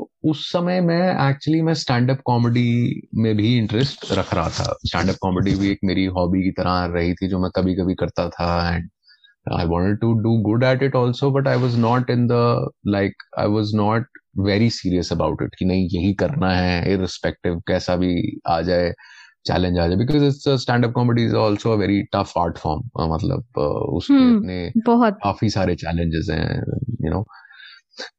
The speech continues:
Speaker 1: So, अ, but इम्प्रोव करने से एक चीज जो हुई, एक तो सेल्फ, अ, बिलीफ, ये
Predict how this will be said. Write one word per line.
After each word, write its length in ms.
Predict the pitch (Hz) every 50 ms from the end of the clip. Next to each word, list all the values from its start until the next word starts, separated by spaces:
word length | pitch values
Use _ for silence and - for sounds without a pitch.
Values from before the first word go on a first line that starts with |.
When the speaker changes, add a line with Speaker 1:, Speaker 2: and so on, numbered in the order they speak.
| _ _ - - -
Speaker 1:
So, 340 | 185 185 185 196 208 202 196
अ, 500 | - - 127 127 127 131 131 131 127 131 - _ _ _ _ 196 202 214 - - _ _ - -
but 200 | 123 123 175 185 - - -
इम्प्रोव 600 | 139 139 143 139 143 - 170 175 180 185 185 185 - - _ -
करने 340 | 143 135 143 135 143 147 147
से 520 | 143 147 - 156 151 160 165 165 - - -
एक 240 | - 131 135 135 - -
चीज 240 | - 147 151 151 147
जो 340 | 139 139 147 147 139 143 -
हुई, 380 | 139 139 127 110 95 101 104 104 -
एक 220 | - 123 131 139 143 - _ _ -
तो 420 | 156 156 156 156 156 156 151 151
सेल्फ, 500 | 143 - - - - 127 127 135 131 127 - - _ - - - - _ - -
अ, 340 | 110 113 110 110 110 107 104
बिलीफ, 480 | 98 95 101 107 101 101 107 107 104 - - - - _ _ - 131 - -
ये 540 | 98 101 98 92 98 104 104 107 110 101 90